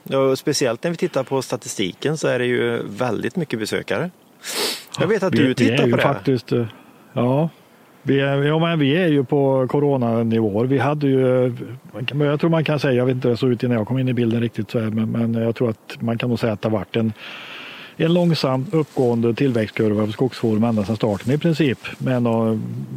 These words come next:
Speaker 2: upp och ner kanske, men, men inte mycket ner, utan en ganska långsam organisk tillväxtkurva.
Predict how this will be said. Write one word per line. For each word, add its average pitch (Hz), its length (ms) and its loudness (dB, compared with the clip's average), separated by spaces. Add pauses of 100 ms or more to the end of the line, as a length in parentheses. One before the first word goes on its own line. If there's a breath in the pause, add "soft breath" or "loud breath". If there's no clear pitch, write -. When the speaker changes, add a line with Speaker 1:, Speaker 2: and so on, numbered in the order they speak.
(300)
Speaker 2:
upp 127 300 -2
och 120 100 2
ner 107 180 2
kanske, 107 320 -2
men, 110 260 0
men 117 200 0
inte 117 200 0
mycket 139 240 0
ner, 110 200 0
utan 123 280 -2
en 143 60 -4
ganska 135 520 -2
långsam 123 480 0
organisk 104 560 -2
tillväxtkurva. 95 800 -4